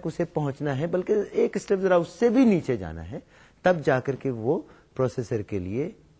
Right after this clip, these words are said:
اس قابل ہوگا کہ پروسیسر اس سے کوئی مطلب اخذ کر سکے۔ ابھی تک جو ہم نے اس کے اوپر ڈسکشن کی ہے، اس کے آرکیٹیکچر اور جنرل چیزیں جو میں نے ابھی تک آپ کو بتائی ہیں، تو اس میں جو ہم پہنچے ہیں، وہ رجسٹرز تک پہنچے ہیں۔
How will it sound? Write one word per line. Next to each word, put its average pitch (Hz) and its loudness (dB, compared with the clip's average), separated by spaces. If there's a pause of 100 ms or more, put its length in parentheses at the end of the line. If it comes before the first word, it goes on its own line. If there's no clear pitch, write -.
(1040)
اس 165 -4
قابل 180 4
ہوگا 135 0
کہ 139 -6
پروسیسر 123 -4
اس 120 -6
سے - -4
کوئی 170 0
مطلب 151 0
اخذ - -16
کر - -20
سکے۔ - -20 (1300)
ابھی 160 -4
تک - -2 (320)
جو 113 0
ہم 110 -6
نے 107 -4
اس 98 -8
کے - -8
اوپر 98 -8
ڈسکشن 95 -8
کی 123 -6
ہے، 98 -4
اس 107 -10
کے - -8
آرکیٹیکچر 92 -6
اور 131 0
جنرل 123 -2
چیزیں 95 -10
جو 87 -10
میں 85 -10
نے 85 -12
ابھی 85 -12
تک 87 -12
آپ 82 -10
کو 82 -12
بتائی 80 -8
ہیں، 170 -8 (560)
تو 147 -4
اس 143 -6
میں 175 -2 (200)
جو 139 -2
ہم 160 0
پہنچے 139 0
ہیں، 131 -4 (400)
وہ 127 2
رجسٹرز 113 -4
تک - -12
پہنچے 73 -14
ہیں۔ 67 -16